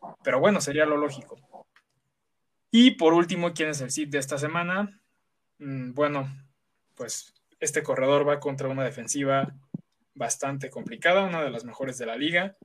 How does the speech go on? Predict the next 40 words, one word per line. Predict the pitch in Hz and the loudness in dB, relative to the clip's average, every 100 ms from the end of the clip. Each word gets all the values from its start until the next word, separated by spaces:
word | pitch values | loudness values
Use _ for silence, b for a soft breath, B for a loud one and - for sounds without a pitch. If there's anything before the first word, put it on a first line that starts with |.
| - - - _ | -10 -8 -10 _
que | 147 | -4
es | 139 | -2
lo | 135 | -4
que | 131 | -4
realmente | 131 135 135 131 - | -2 -2 -2 -4 -4
les | 120 107 | -4 -4
da | 131 | -4
ese, | - - | -4 -6
el | - 147 131 117 117 | -6 -8 -10 -12 -16
soporte | 113 - - 156 160 165 160 | -16 -12 -2 -2 0 0 0
y | 135 117 117 123 117 - - | -2 -6 -8 -10 -14 -18 -10
la | 139 131 127 120 117 - _ _ _ _ | -6 -4 -4 -6 -10 -14 _ _ _ _
oportunidad | - 147 143 139 135 139 147 | -4 -2 -2 -4 -2 2 4
de | |
estar | 147 143 143 | 4 0 -2
en | 139 | -2
playoffs, | 135 139 160 185 | -2 2 2 0
porque | - 139 127 | -6 -8 -6
Lamar | 127 135 | -4 -2
Jackson | 139 135 - 135 | -2 -2 -4 -4
no | 135 | -4
se | |
ha | 131 | -4
visto | 127 - | -6 2
bien. | - - - - - - - | 6 8 8 4 -2 -2 -2
Ezequiel | - - 160 156 | 2 4 6 6
Elliott | 165 175 180 | 4 4 2
va | 160 | 2
contra | 151 147 - | 2 4 4
el | 127 | 2
equipo | - - 147 | 2 0 2
de | 123 | 0
Baltimore | 127 143 156 156 156 160 | 2 0 0 -6 -8 -8
y | - | -8
por | - 131 | -8 -6
eso, | 135 139 135 131 | -8 -4 -6 -2
bueno, | 147 139 | -2 -2
además | 135 151 160 | -2 -2 0
de | 170 | -2
que | 170 127 117 - | -4 -6 -6 -10